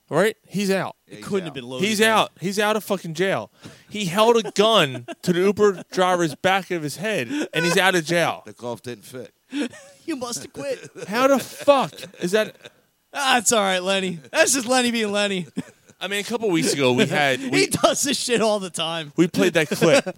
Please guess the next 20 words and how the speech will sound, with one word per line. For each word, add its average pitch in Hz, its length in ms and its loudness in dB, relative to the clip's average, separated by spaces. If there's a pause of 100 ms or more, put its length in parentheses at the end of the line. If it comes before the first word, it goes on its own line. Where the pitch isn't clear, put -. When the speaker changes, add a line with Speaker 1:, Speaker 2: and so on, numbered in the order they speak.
(120)
Speaker 2:
<laughs> - 140 -20
Speaker 1:
We 156 100 0
played 190 240 2
that 180 140 2
clip 170 260 0
of 120 80 0
Speaker 2:
All 330 100 8
Speaker 1:
him. 294 120 6
Speaker 2:
you 269 60 0
can 240 100 -4
do 247 100 0
is 214 160 -4
laugh, 165 480 -6
that 156 260 -4
silly 208 320 0
bastard. 185 460 -2
Speaker 1:
Oh, 170 260 6
that 170 160 6
silly 170 400 4
little, 165 260 2